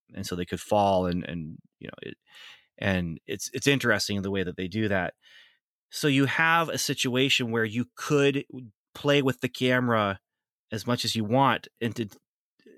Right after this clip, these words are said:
but I hate it when the camera goes upside down without motivation. You know, I hate camera moves that don't motivate. And this is one, they did it a lot in Star Trek Discovery, and I couldn't stand it. I'm like, "Why are they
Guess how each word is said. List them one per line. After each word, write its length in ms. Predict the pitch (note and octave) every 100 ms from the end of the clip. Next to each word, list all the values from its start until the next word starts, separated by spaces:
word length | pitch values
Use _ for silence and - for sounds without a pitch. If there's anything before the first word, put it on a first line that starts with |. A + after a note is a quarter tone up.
| _ -
but 120 | B2+
I 100 | A#2+
hate 380 | A#2 - C#3 D3
it 120 | E3 B2
when 160 | B2
the 80 | A#2+
camera 400 | - B2 A#2+ B2
goes 180 | A#2 G#2+
upside 360 | A#2 - A#2 G2+
down 260 | G2+ G2+
without 300 | G2 F#2+ F#2
motivation. 640 | G2+ F#2 E2 D#2+ - C#2 A2+ - - - - _ _ _
You 100 | -
know, 220 | G#2+ G2 -
I 120 | A2+
hate 280 | G#2 D3 C#3+
camera 320 | D3+ C#3 C3+
moves 380 | B2+ B2 A#2 -
that 120 | A#2+ - B2+
don't 300 | C3 C3+ C3
motivate. 640 | B2+ B2 A2+ A2+ A2+ - - _ _ _ _ _ -
And 140 | A2+
this 180 | B2 -
is 100 | B2
one, 340 | B2+ C3+ C3+
they 100 | C3
did 180 | B2+ E3
it 80 | D3+
a 80 | A#2
lot 240 | A#2 A#2+
in 80 | G2+
Star 240 | - B2
Trek 180 | A2 G#2
Discovery, 720 | G2 - A2 G#2 G#2 G2+ G2+ -
and 80 | G#2+
I 60 |
couldn't 340 | - C#3 A#2+ -
stand 540 | - - D3 D3 C3+
it. 100 | G2+
I'm 60 | G#2
like, 140 | A2 A2
"Why 460 | A2 B2 B2+ B2+
are 180 | A2 A#2
they 320 | A2+ A2 G#2+